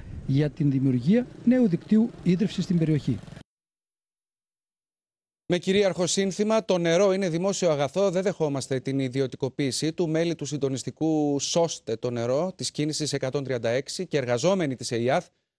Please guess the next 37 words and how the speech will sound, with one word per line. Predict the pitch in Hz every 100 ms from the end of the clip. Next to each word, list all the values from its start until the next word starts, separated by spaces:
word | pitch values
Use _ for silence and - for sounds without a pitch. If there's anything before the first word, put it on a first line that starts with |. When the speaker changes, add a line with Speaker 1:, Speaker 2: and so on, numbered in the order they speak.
| _
Speaker 2:
πραγματοποίησαν | - 147 143 135 180 185 170
το |
πρωί | 147 151
συγκέντρωση | 175 147 160 175 180 165
διαμαρτυρίας | 156 147 139 143 151 180 135
έξω | 160 - 175
από | 160 151
το | 143
Χρηματιστηριακό | - 135 131 127 135 131 175
Κέντρο | 165 175 170
Θεσσαλονίκης. | 156 147 143 139 139 123 - _ _ _
Εκείνη | 127 123 170
την | 170 160
ώρα, | 180 165
μέλη | 165 185
της | 156 123
διοίκησης | 147 160 151 147
της | - 135
εταιρείας | 127 123 123 160 160
ενημέρωναν | 139 147 180 151 127
τους | 120 117
μετόχους | 117 131 147 190
για | 156 147
τις | 135
εξελίξεις | 123 - 123 147 - 180
και | 160
την | 139
πορεία | 123 131 170 160
της | -
ΕΙΑΘ. | 139 131 113 - _ _ -
Ένταση | 190 196 160 151
επικράτησε | 131 143 156 165 -
όταν | 160 156
συγκεντρωμένοι | 139 131 131 127 170 190 -
εισέβαλαν | 139 - 175 170 160
στην | -
αίθουσα. | 135 120 - 110